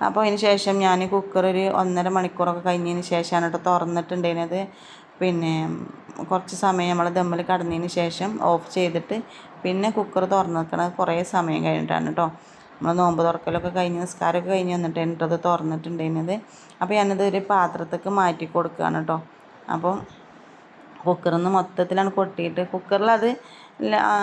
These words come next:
അളക്കാനുള്ളൊരു സ്പേസ് ഇല്ലാത്തതുകൊണ്ടാണ് ട്ടോ. വലിയ പാത്രത്തിലാണ് ആദ്യം തന്നെ ചെയ്യണത് വെച്ചാൽ അതിൽ തന്നെ മിക്സ് ചെയ്ത് കൊടുത്താൽ മതി. അപ്പോൾ ഞാനിതാ വേറൊരു ചെമ്പക്ക് മാറ്റിയിട്ട് നന്നായിട്ട് മിക്സ് ചെയ്തെടുക്കുന്നുണ്ട് ട്ടോ. അപ്പോൾ നമ്മളെ ചോറ്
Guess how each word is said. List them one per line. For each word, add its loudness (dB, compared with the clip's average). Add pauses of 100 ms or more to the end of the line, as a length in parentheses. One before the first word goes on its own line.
(200)
അളക്കാനുള്ളൊരു 2
സ്പേസ് 2
ഇല്ലാത്തതുകൊണ്ടാണ് 4
ട്ടോ. 0
വലിയ -4
പാത്രത്തിലാണ് 2
ആദ്യം 0
തന്നെ -4
ചെയ്യണത് 0
വെച്ചാൽ 0
അതിൽ -4
തന്നെ -2
മിക്സ് -8
ചെയ്ത് 0
കൊടുത്താൽ -2
മതി. -2 (560)
അപ്പോൾ 0
ഞാനിതാ 4 (560)
വേറൊരു 4
ചെമ്പക്ക് 0
മാറ്റിയിട്ട് 0 (160)
നന്നായിട്ട് 0
മിക്സ് -6
ചെയ്തെടുക്കുന്നുണ്ട് 0
ട്ടോ. 2
അപ്പോൾ -2
നമ്മളെ 2 (500)
ചോറ് 6